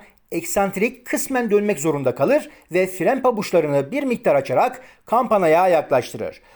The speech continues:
Böylece aşınmanın doğurduğu boşluk eksantriğin döndürülmesiyle karşılanmış olur. Buradaki görselimizde havalı fren sisteminin parçalarından olan diyaframlı fren silindiri görülmektedir.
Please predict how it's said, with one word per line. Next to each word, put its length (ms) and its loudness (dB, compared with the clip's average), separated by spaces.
Böylece 600 2
aşınmanın 680 -4
doğurduğu 480 2
boşluk 340 0
eksantriğin 680 0
döndürülmesiyle 960 0
karşılanmış 600 -2
olur. 280 -10
Buradaki 360 -2
görselimizde 1080 0
havalı 340 0
fren 260 0
sisteminin 640 0
parçalarından 680 2
olan 380 0
diyaframlı 580 0
fren 240 0
silindiri 420 -4
görülmektedir. 880 -4